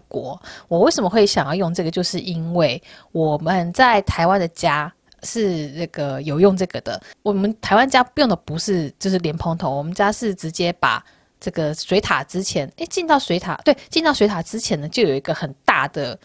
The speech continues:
一个滤芯，超大的，就是我可能用双手这样围起来会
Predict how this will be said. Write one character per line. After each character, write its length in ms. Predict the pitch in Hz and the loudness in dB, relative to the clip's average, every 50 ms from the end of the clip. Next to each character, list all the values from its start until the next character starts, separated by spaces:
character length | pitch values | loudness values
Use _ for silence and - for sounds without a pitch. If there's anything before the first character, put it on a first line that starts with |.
| - - _ | -20 -16 _
一 140 | - 180 175 | -4 -2 0
个 580 | 175 180 165 156 151 143 147 139 135 139 139 143 | 0 0 2 2 0 0 -2 -2 -4 -4 -4 -4
滤 420 | 151 160 190 233 202 170 160 151 - - | -4 -2 0 0 2 2 0 -2 -4 -4
芯， 460 | - - - - 165 147 147 143 170 - _ - - _ _ - 254 - | -2 0 0 0 0 -4 -6 -10 -14 -16 _ -20 -20 _ _ -20 -12 -8
超 200 | - - 294 285 294 | 0 2 2 2 4
大 240 | - - 208 160 147 | 2 2 2 2 0
的， 100 | 151 190 | -4 -8
就 80 | 220 | -8
是 180 | 240 254 233 202 - - - - | -4 -2 0 -2 -2 -4 -8 -10
我 180 | - 180 165 160 | -6 -4 -4 -4
可 140 | - 175 | -4 -6
能 80 | 156 175 | -4 -4
用 120 | 208 247 | -4 -4
双 380 | 254 - - - 254 214 226 240 | -4 -2 0 2 2 2 2 -2
手 140 | - - 156 | -2 -2 -2
这 60 | 147 | -2
样 140 | 170 185 180 | -2 -2 -2
围 160 | 156 147 151 | -2 -2 -4
起 220 | 160 - - 160 | -4 -4 -4 -4
来 140 | 139 127 135 | -4 -4 -4
会 440 | 143 - 175 165 151 147 139 135 139 | -4 -4 -2 -2 -2 -4 -6 -8 -10